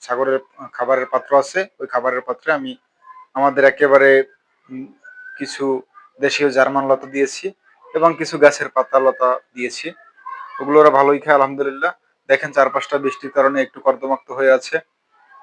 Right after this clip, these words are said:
আর প্রচুর পরিমাণে বৃষ্টি হইতেছে আজকে সকাল থেকে।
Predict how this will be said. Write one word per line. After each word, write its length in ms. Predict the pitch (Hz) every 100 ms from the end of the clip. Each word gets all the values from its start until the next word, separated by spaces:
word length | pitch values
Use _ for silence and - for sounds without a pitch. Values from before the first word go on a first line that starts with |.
| - -
আর 60 |
প্রচুর 360 | - 160 156 160
পরিমাণে 320 | 160 156 156
বৃষ্টি 260 | 147 147 151
হইতেছে 260 | 151 151
আজকে 200 | 147 -
সকাল 280 | 143 143 151
থেকে। 300 | 147 143 165